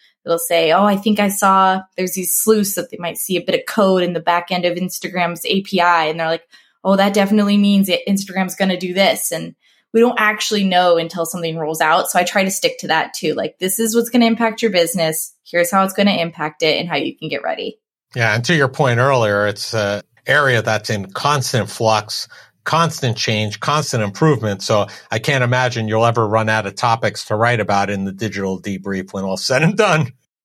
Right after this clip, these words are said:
Speaker 1: Yeah, I have to really narrow it down. Like, some months I'll have, like, ten pages of content,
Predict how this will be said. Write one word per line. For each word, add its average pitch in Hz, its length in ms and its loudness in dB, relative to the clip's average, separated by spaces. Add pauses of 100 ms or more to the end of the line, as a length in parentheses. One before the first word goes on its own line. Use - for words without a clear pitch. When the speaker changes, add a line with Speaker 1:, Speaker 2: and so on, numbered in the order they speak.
(100)
Speaker 1:
Yeah, 247 200 2
I 226 120 2
have 226 240 2
to 277 80 2
really 277 280 4
narrow 202 280 4
it 190 100 2
down. 185 240 0
Like, 196 240 -2
some 226 220 2
months 196 240 2
I'll 180 120 4
have, 185 160 2
like, 175 180 0
ten 185 260 -6
pages 175 400 -8
of 160 100 -6
content, 156 640 -4